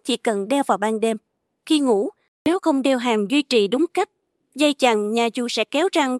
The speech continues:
trở lại vị trí cũ trong vòng sáu đến mười tám tháng sau tháo mắc cài và làm mất đi kết quả chỉnh nha lần hai. Sáu. Quy trình niềng răng lại lần hai. Quy trình niềng răng lần hai về cơ bản tương tự như lần niềng đầu tiên. Tuy nhiên,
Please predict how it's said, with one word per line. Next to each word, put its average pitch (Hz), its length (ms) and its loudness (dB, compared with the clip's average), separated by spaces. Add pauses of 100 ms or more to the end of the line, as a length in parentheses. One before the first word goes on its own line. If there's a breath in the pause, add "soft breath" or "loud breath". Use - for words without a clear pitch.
trở 247 120 0
lại 233 180 -2
vị 180 120 -4
trí 294 220 -4
cũ 208 360 -4 (340)
trong 247 160 0
vòng 214 180 0
sáu 269 300 -4
đến 339 240 0
mười 254 120 2
tám 254 320 -6
tháng 294 280 -2 (400)
sau 226 280 0
tháo 269 160 -4
mắc 381 200 -4 (100)
cài 208 260 0 (220)
và 220 120 0
làm 185 280 -4
mất 330 180 -4
đi 247 120 -4
kết - 240 -6
quả 202 280 0
chỉnh 226 320 -2
nha 254 200 0
lần 214 220 -4
hai. 214 280 -6 (520)
Sáu. 240 260 0 (360)
Quy 269 160 2
trình 202 220 0
niềng 190 180 0
răng 269 200 -2
lại 196 180 0
lần 196 180 0
hai. 254 300 -2 (480)
Quy 269 80 -4
trình 220 240 -2
niềng 214 200 -2
răng 285 320 -2 (340)
lần 220 220 -2
hai 262 220 -2
về 214 120 -4
cơ 277 200 -2
bản 202 300 -2
tương 247 160 -2
tự 180 320 -4 (300)
như 269 140 0
lần 220 220 0
niềng 202 160 -2
đầu 202 160 -2
tiên. 277 360 -2 (380)
Tuy 320 120 2
nhiên, 302 360 2